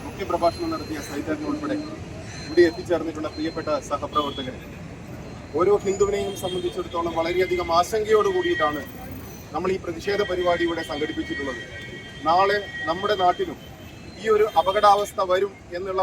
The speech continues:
ഉത്തമ ബോധ്യം നമുക്ക് ഓരോരുത്തർക്കും ഉണ്ട്. പക്ഷേ അതിലേറെ ആശ്വാസകരമായിട്ടുള്ളത്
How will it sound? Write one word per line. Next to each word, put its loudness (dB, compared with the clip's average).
ഉത്തമ -2
ബോധ്യം -2
നമുക്ക് -8
ഓരോരുത്തർക്കും -4
ഉണ്ട്. -8
പക്ഷേ -4
അതിലേറെ 2
ആശ്വാസകരമായിട്ടുള്ളത് 0